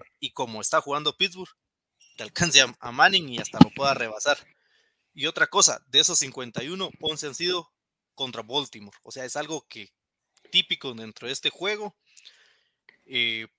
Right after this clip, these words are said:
Pittsburgh hizo en el último cuarto lo que no había hecho en toda la temporada,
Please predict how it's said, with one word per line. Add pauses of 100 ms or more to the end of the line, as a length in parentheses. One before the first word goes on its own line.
Pittsburgh
hizo
en
el (120)
último
cuarto
lo
que
no
había
hecho
en
toda
la
temporada,